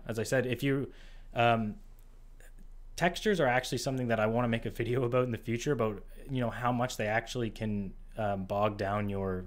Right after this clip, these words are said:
renders. Uh, I know that that's something that actually contributes a huge amount to it. So any tricks that you can do like this, that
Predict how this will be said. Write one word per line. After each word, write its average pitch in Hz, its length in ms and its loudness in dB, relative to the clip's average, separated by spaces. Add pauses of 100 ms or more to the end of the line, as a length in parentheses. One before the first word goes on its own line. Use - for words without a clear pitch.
renders. 123 500 -2 (360)
Uh, 117 140 4
I 117 100 6
know 127 140 6
that 139 120 4
that's 127 160 2
something 120 180 0
that 110 100 4
actually 107 260 2
contributes 107 460 -4
a 98 40 -2
huge 110 320 -2
amount 98 320 -2
to 135 160 -2
it. 165 180 -2 (360)
So 120 400 4
any 151 180 4
tricks - 360 0
that 123 80 4
you 127 100 2
can 120 140 0
do 120 120 2
like 110 180 2
this, 113 220 0
that 101 320 0